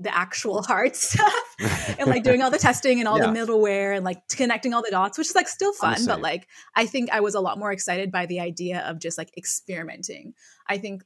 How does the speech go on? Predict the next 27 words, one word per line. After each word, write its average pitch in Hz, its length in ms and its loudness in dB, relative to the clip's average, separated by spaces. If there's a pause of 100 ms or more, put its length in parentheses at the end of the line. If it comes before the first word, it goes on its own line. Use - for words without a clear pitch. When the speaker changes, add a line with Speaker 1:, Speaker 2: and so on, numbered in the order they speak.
(100)
Speaker 1:
that's 190 300 -2
a 196 60 -2
lot 180 240 -2
of 175 100 -8 (360)
Speaker 2:
way 113 120 -4
more 123 220 0
fun 101 180 -4
to 85 300 -8
come 101 180 -8
up 98 140 -6
with 90 140 -12
ideas 85 420 -10
than 311 240 2
make - 160 -8
them - 180 -6
work. - 260 -14
Speaker 1:
<laughs> - 40 -2
Yeah, 254 160 4
Speaker 2:
Than 247 160 0
make - 80 -2
them 415 100 2
Speaker 1:
execution 359 300 4
Speaker 2:
work. 254 80 -4
Speaker 1:
is - 60 -6
hard 226 320 0
<laughs> - 0 -
sometimes. 190 840 -2